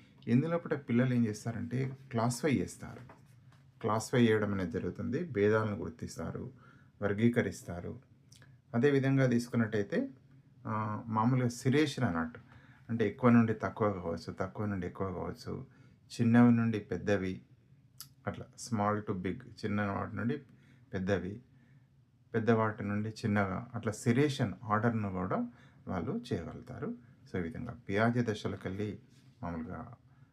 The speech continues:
ఈ యొక్క ఇంతకుముందు చెప్పుకున్నట్టు ఆగమనాత్మక వివేచనం అనేది ఏ దశలో డెవలప్ అవుతుందంటే మూర్త ప్రచాలక దశలో డెవలప్ అవుతుంది. అదేవిధంగా తీసుకున్నట్టయితే మామూలుగా పిల్లల లోపల ఏంది అంటే మల్టిపుల్ హైపోథసిస్, అంటే ఒక ప్రశ్నకు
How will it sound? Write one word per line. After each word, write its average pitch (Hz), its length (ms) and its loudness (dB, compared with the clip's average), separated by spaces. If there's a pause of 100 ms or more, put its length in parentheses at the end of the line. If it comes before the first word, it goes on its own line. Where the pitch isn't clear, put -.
(400)
ఈ - 100 -8
యొక్క - 180 -16 (360)
ఇంతకుముందు 92 380 -6
చెప్పుకున్నట్టు 90 500 -6 (180)
ఆగమనాత్మక 104 640 -4 (120)
వివేచనం 95 480 -2
అనేది 85 200 -6
ఏ 85 40 -4 (100)
దశలో 90 340 -8
డెవలప్ 82 280 -6
అవుతుందంటే 120 480 -8 (640)
మూర్త 113 280 0
ప్రచాలక 120 400 2 (460)
దశలో 123 340 0
డెవలప్ 120 320 4
అవుతుంది. 123 380 0 (640)
అదేవిధంగా 160 560 -2
తీసుకున్నట్టయితే 127 680 -2 (360)
మామూలుగా 110 440 -2 (600)
పిల్లల 131 300 2
లోపల 123 260 -6
ఏంది 117 220 2
అంటే 107 160 -4 (120)
మల్టిపుల్ 127 460 0
హైపోథసిస్, - 640 -4 (540)
అంటే 120 180 2
ఒక 131 180 -2
ప్రశ్నకు 147 460 -6